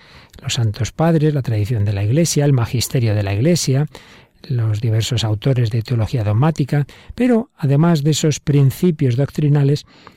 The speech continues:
tiene datos experimentales. Es la experiencia de los santos, la experiencia de los místicos, la experiencia a la que nos lleva la vida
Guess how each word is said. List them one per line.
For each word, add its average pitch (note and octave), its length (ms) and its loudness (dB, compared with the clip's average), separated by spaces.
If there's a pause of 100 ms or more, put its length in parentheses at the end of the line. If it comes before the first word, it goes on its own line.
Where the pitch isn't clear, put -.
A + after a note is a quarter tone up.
(200)
tiene D3+ 320 2
datos C#3 400 2
experimentales. C3 1040 0 (440)
Es B2+ 280 -2
la B2+ 120 2
experiencia C3+ 840 2
de B2+ 100 0
los A2 180 0
santos, E3 520 2
la C3 120 0
experiencia B2 600 0
de A#2 120 0
los G#2+ 240 0
místicos, D3+ 580 0
la B2+ 80 0
experiencia B2 720 0 (360)
a C3 80 -2
la A#2 100 0
que C3+ 120 0
nos C3 180 2
lleva B2+ 340 0 (300)
la A2+ 260 0
vida C3+ 520 2